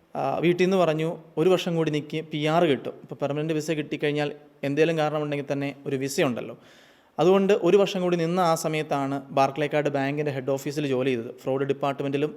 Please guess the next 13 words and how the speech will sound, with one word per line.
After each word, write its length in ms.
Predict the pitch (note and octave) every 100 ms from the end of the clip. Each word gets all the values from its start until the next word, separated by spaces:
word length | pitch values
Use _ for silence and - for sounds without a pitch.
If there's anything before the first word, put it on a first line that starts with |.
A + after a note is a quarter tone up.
| -
ഐ 60 | C3+
ടി 120 | D3
ഡിപ്പാർട്ട്മെന്റിലും. 640 | C3+ C3+ A#2 B2+ A#2+ A#2+ - _ - _ _ _ _ _ _
അതിനുശേഷം 680 | D3 F#3+ G3 F#3 - G3 G3 - - -
ആ 100 | F3
ഒരു 160 | G#3+ A3
സമയത്ത്, 600 | G#3+ F3+ E3+ F3 F#3 - - - _ _ _ _ -
ആ, 120 | D#3 D#3 D#3 D#3 - - -
വർക്ക് 260 | D#3 D#3+ G3+
ചെയ്ത 180 | F#3 F#3+
സമയത്ത് 360 | G#3 F3+ E3+
തന്നെ 200 | F3 E3+
ഒത്തിരിയേറെ 680 | D#3 D#3+ F#3+ F#3+ G3 G3